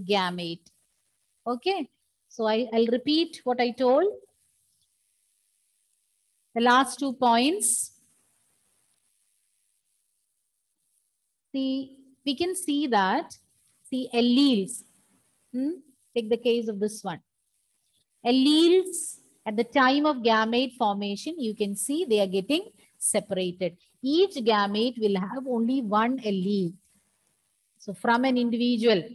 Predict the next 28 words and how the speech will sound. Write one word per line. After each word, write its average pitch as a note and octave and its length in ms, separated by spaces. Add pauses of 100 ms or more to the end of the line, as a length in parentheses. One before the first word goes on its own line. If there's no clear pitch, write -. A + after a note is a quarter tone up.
(800)
or G#3 100
from A3+ 380
the A#3 80
plant A3+ 600 (360)
having A3 420
both A#3+ 300
the D4+ 120
alleles, F#3+ 480
at G#3 120
the A3 80
time B3+ 340
of D4+ 120
gamete A#3 520
formation, A3 640 (220)
what A3+ 180
is C4 140
happening? A3+ 640 (240)
They G3+ 380
are G#3 160
getting G3 400
separated. D4+ 960 (680)
And G#3+ 220
only A#3+ 340
one A#3+ 560 (240)
will A#3+ 360
enter G#3 520 (480)
each C4+ 600
gametes. G#3 800